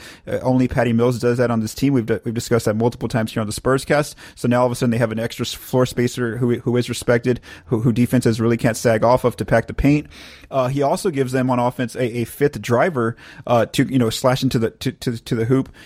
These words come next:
in the half court set or on the, out on the break. And so, you know, he's, he's right behind DeMar DeRozan, DeJounte Murray, Keldon Johnson, and Derek White. And, and we've seen that, that Lonnie's able to penetrate because the team has gotten way more assists now that ever since he came back. They've,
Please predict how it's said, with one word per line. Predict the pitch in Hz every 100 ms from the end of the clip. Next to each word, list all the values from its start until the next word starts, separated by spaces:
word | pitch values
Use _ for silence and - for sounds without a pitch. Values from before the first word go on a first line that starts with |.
| -
in |
the | 110
half | 123 127
court | - 123
set | 127
or | - 117
on | 117
the, | 110 -
out | 120
on | 117
the | 107
break. | 101 120 123
And | 113
so, | - 107
you | 107
know, |
he's, | 110 120 107
he's | 117
right | 120
behind | 113 117 113
DeMar | 107 110 110
DeRozan, | 110 117 117 120 113
DeJounte | 110 107 110 120
Murray, | 107 107 107
Keldon | - 107 101
Johnson, | 110 107 107
and |
Derek | 98 107 101
White. | 113 110 - - - -
And, | - 139
and | 143
we've | 143 131
seen | 226 262
that, | 185 139
that | 123
Lonnie's | 131 175 143
able | 143 127
to |
penetrate | 110 165 190 151
because | 127 143 120
the | 117
team | - 160
has | 131
gotten | 127 123
way | 120
more | 131 123
assists | 110 - 226 -
now | 120
that | 117
ever | 123
since | 123 123
he | 120
came | 127 113
back. | 110
They've, | - 120